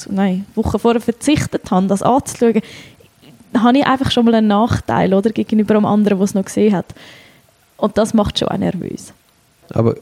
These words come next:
Speaker 2: man kann ja nicht mehr als einfach sein Bestes geben.
Speaker 1: Ja, aber das ist so einfach gesagt, oder? Und dann, dass man das wirklich weiss,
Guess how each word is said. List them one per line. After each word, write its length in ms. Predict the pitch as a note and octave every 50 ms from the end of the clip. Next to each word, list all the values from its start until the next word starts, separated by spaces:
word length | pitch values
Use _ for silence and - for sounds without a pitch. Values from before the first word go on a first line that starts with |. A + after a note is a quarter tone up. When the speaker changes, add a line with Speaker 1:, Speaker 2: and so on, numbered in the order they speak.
| - A#2+
Speaker 2:
man 140 | B2 A#2
kann 220 | - - C3 A2+ A2
ja 80 | A2
nicht 240 | A2+ A#2+ C#3 C#3 -
mehr 500 | C#3 B2+ B2+ A#2+ A#2+ B2+ C3+ D3 D3+ - A#2
als 180 | A2+ G#2 -
einfach 220 | G2 G2 - A#2 -
sein 160 | - A#2+ - - -
Bestes 280 | - - - - - - A#2+ A#2
geben. 240 | - A#2 A2 G#2 G#2 - _ _ _ _ _ _ _ _ _ _ -
Speaker 1:
Ja, 220 | G3 G#3 A3 A#3 A3+
aber 100 | G3+ G#3+
das 160 | - A3 G#3+
ist 380 | A3 G3+ - - - - - -
so 260 | A#3+ A3+ A3+ A3+ A#3
einfach 540 | G#3 G#3+ G#3+ G#3+ G#3 A3 - G3+ - - -
gesagt, 720 | - - - - F#3 F#3 F#3 F#3 F#3+ F#3+ - _ - -
oder? 320 | - G3+ G#3 - G#3 G3 - - - -
Und 240 | G#3 G#3 G#3 - -
dann, 220 | A3 G#3+ G#3 - - _ _ _ _ _ _ _ -
dass 160 | - - -
man 100 | A3 G3+
das 280 | A3 G#3 - - - - -
wirklich 400 | - G3+ A3 - - - - -
weiss, 560 | - G3+ F#3+ F#3+ - F3 - - - - -